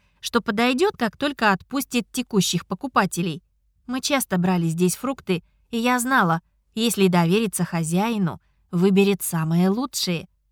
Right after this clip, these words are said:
Вот всё же чем хорош Эрстенград, так обилием овощей и фруктов. Некоторые я никогда не пробовала,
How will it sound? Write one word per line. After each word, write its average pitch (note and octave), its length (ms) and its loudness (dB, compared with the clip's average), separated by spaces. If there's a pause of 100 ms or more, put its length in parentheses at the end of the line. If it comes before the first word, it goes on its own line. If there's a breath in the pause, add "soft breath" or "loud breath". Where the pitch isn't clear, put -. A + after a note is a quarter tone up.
(400)
Вот G3 260 0 (500)
всё A3+ 300 0
же G#3+ 140 2
чем G3+ 320 2
хорош G#3 500 2
Эрстенград, G3+ 720 0 (420)
так F#3+ 220 0
обилием F#3 760 2
овощей F3+ 580 2
и F#3+ 160 -2
фруктов. E3+ 420 -4 (580)
Некоторые A3+ 640 0 (280)
я C#4+ 140 -2
никогда C#4 420 0
не C#4 120 -4
пробовала, F#3+ 580 0